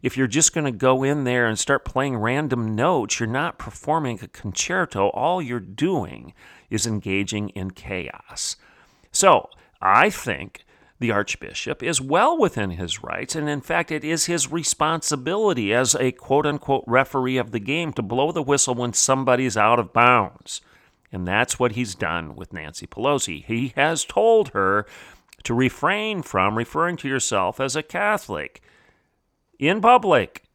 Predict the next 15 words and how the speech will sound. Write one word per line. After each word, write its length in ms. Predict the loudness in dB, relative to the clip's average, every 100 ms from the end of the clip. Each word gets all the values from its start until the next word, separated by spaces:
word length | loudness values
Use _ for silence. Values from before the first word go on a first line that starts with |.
| _ _ _ _ _ _ _
and 240 | 2 4
refrain 580 | 2 -2 2 2 2 -2
from 220 | -2 -2
receiving 480 | 0 -2 -2 -2 -4
Holy 320 | -2 0 0
Communion 680 | -4 -4 -2 -2 -2 -6 -10
unless 640 | -8 -6 -2 -2 0 -2 -4
you, 540 | 2 4 4 2 -2
Nancy 340 | -4 -6 -6 -6
Pelosi, 460 | -2 -2 -2 -4
repudiate, 960 | -6 -8 -6 -6 -4 -2 -2 -4 -10 -20 _ _ _ _
I 200 | 4 4
E 220 | 2 -2
confess, 640 | 0 -4 4 6 6 0
repent 580 | -6 0 2 2 -2 -14